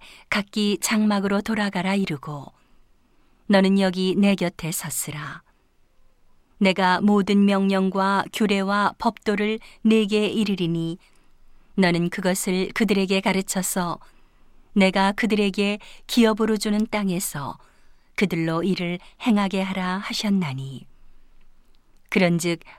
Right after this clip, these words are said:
너희 하나님 여호와께서 너희에게 명령하신 대로 너희는 삼가 행하여 좌로나 우로나 치우치지 말고 너희 하나님 여호와께서 너희에게 명하신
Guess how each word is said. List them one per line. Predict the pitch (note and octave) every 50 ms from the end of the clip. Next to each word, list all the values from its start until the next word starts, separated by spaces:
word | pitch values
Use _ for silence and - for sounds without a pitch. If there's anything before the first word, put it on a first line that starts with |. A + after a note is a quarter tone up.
| _ _ _
너희 | G3 G3 F#3+ F#3+ F#3+ F#3+ F#3+ F#3+ -
하나님 | - - A3 G3+ G3+ G3 G3 F#3+ F#3+
여호와께서 | F#3 F#3 F3+ F3+ F3+ F3+ F#3 - - F3 F#3 - - G3 F#3+ F#3+ G3 - - - _ _ _ _
너희에게 | G3+ G#3+ G#3 G#3 G#3 G3+ G3 F#3+ F#3 G3+ G3 G3+
명령하신 | G#3 G#3 G#3 G#3 G#3 G#3+ G#3+ G#3 G3+ G3+ - - F#3+ D#3+
대로 | D#3 D3 C#3+ C#3 C3+ C3+ B2+ B2 - - _ _ - _ - _ _ _ _ _
너희는 | F#3+ F3+ F3 E3 D#3+ D#3+ E3 E3 E3+ F3
삼가 | - - - F#3+ F3+ E3+ - E3+ D#3+
행하여 | E3+ - - F#3 E3 E3 D#3 D#3 D3+ D3+ D3 C#3+ - - _ _ _ _ - - _ _ _ _ -
좌로나 | - - F#3 F3+ F3+ F3 F3 F3+ F3+ F3 F3+ F3 E3+ -
우로나 | - G3+ G3 F#3+ F#3+ F#3 F#3+ F#3+ F#3+ F#3+ F3+ E3
치우치지 | - - - - A3+ G#3+ G#3 - - - - E3+
말고 | C#3+ C#3+ C3 C3+ C3 C3 - C3+ C3 C3+ C3 - - - _ _ _ _ _ _ _ _ _ _ _ _ _ _ _ _ _ _ _
너희 | G#3+ G#3 G3 G3 G3+
하나님 | G#3+ - A#3 A#3 G#3+ G#3+ G#3+ G#3+ G#3 G3+
여호와께서 | G3+ G3 F#3+ F#3 F3+ F#3 - - F3+ F#3 - - F#3 F3+ F#3 G3 - - - - - - -
너희에게 | G3+ G3 F#3 F#3 F3+ F3 E3+ F3+
명하신 | F3 F3+ F3+ F3 E3+ E3+ - - - F3 E3+ F3